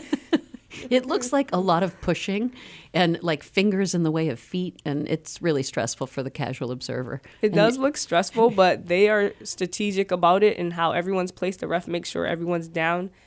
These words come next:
Speaker 2: everyone's neck is where it's supposed to be,
Speaker 1: Mm-hmm.
Speaker 2: so no one gets hurt. It does look painful, but our girls are strong, and we win about eighty percent of 'em.
Speaker 1: Wow.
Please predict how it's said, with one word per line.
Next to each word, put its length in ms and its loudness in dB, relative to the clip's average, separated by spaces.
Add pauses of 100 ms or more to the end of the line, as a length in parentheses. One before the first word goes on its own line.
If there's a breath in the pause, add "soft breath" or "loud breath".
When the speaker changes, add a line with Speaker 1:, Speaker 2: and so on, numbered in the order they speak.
(120)
Speaker 2:
everyone's 400 -2
neck 240 -2
is 140 -6
where 140 -4
it's 80 -10
supposed 220 -4
to 60 -6
be, 80 2
Speaker 1:
Mm-hmm. 80 2
Speaker 2:
so 80 -2
no 140 -2
one 160 -4
gets 180 -6
hurt. 180 -8
It 100 -4
does 200 4
look 160 -2
painful, 420 -2
but 280 -4 (280 loud breath)
our 140 4
girls 240 4
are 100 0
strong, 560 -2
and 460 -6 (140)
we 180 -2
win 300 -2
about 500 -2 (320 soft breath)
eighty 180 -2
percent 340 -10
of 100 -14
'em. 200 -16
Speaker 1:
Wow. 280 -10